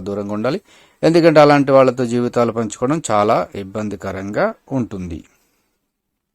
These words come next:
So ఫ్రెండ్స్, ఇది మగాళ్ళ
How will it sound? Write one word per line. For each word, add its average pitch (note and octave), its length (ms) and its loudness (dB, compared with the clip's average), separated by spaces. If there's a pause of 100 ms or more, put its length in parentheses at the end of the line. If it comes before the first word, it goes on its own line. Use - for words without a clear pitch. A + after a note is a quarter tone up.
(1120)
So - 240 2 (140)
ఫ్రెండ్స్, C#3 280 2 (160)
ఇది E3+ 180 6 (1040)
మగాళ్ళ D#3 320 6